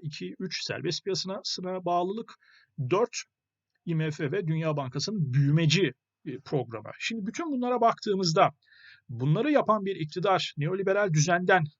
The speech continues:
kurtuluş savaşı veriyor diyebilir miyiz? Hayır, diyemeyiz. Tam tersine bu dört madde aslında neoliberal düzene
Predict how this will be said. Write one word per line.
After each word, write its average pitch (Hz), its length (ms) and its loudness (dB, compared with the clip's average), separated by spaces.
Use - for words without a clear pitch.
kurtuluş - 560 -2
savaşı 160 440 0
veriyor 165 360 6
diyebilir 170 380 0
miyiz? 254 320 -6
Hayır, 226 320 -2
diyemeyiz. 208 460 -2
Tam 220 200 -2
tersine 160 500 -2
bu 180 280 2
dört 214 240 2
madde 156 340 -2
aslında 175 420 -4
neoliberal 175 600 0
düzene 147 360 -2